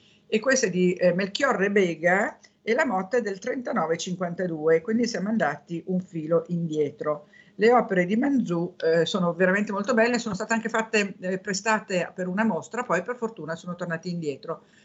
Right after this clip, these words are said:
Io non, non ero sicurissima. Questa è la Falk vista da davanti, l'architetto è sempre Mino Fiocchi e vedete il gruppo è, ehm, marmoreo di Giannino Castiglioni, è un tondo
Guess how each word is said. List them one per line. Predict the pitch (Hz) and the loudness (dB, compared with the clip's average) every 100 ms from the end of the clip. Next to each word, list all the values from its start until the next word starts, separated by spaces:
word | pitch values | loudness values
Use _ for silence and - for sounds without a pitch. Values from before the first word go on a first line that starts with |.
| _ _ - | _ _ -2
Io | 208 | 0
non, | 202 190 170 170 | 2 0 0 -2
non | 175 180 | 0 2
ero | 175 | 2
sicurissima. | 185 185 185 220 185 180 151 156 - - - | 0 0 2 4 4 2 -2 -2 -4 -8 -10
Questa | - 370 339 | 0 2 4
è | |
la | 247 | 2
Falk | 247 233 233 233 233 | 4 2 2 0 -2
vista | 202 202 | -2 -2
da | 202 | -2
davanti, | 196 190 190 165 156 - 175 175 180 | 0 0 0 -2 -4 -12 -10 -10 -8
l'architetto | 190 220 247 240 | -8 -6 -6 -4
è | |
sempre | 185 208 196 | -4 -4 -4
Mino | 196 190 | -2 -2
Fiocchi | 180 214 180 - - 202 254 - - _ _ - | -2 0 -2 -2 -6 -4 -4 -6 -20 _ _ 2
e | 226 262 208 | 4 4 2
vedete | 220 226 214 196 | 4 4 4 0
il | 202 | -2
gruppo | 196 247 - - 160 196 233 - | -2 -4 -4 -4 0 0 -2 -6
è, | - 190 170 | -2 0 0
ehm, | 175 170 160 151 151 151 135 143 175 | 0 0 2 0 -6 -10 -10 -8 -2
marmoreo | 180 196 196 156 160 165 | 0 2 4 4 4 4
di | 165 165 | 2 -4
Giannino | 180 208 214 | -2 0 0
Castiglioni, | 202 190 233 240 240 | -2 -2 2 4 4
è | |
un | 190 208 | 2 0
tondo | 220 175 151 156 165 220 | 2 2 0 2 2 2